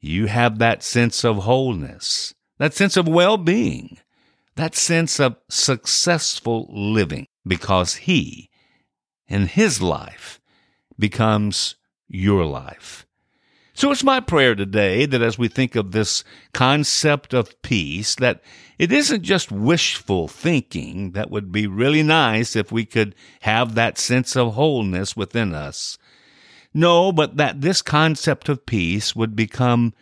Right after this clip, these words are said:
not wishful thinking, but present reality in your life. The foundation?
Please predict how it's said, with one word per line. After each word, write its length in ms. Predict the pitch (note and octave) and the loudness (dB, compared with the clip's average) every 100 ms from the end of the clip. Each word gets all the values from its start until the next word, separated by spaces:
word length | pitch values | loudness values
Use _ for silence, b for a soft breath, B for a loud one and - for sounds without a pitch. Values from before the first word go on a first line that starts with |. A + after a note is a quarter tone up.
| _ - | _ 0
not 320 | C#3+ G#3 - | 2 0 -2
wishful 520 | A2+ G#2+ - - F#2+ | 2 2 0 -2 -4
thinking, 600 | - C#3 D#3 - D3 D3 - b b b b b | 0 0 0 0 0 0 -6 b b b b b
but 280 | G#2+ G#2 _ _ | -2 -2 _ _
present 420 | - C#3 C#3 C3+ - | 0 2 2 0 -2
reality 1040 | A2+ G#2 G2 A#2 C3 E2 - - D2+ E2 - | 0 2 2 0 0 -4 -8 -10 -10 -10 -4
in 200 | G2+ F#2+ | -2 0
your 160 | A2+ C#3 | -2 -4
life. 500 | C#3+ C3+ - - _ _ _ _ _ _ _ | -6 -8 -12 -18 _ _ _ _ _ _ _
The 100 | G2 | -4
foundation? 840 | G2 C3 C#3+ D3 F3+ - A3+ A3+ | 0 2 4 4 2 2 2 0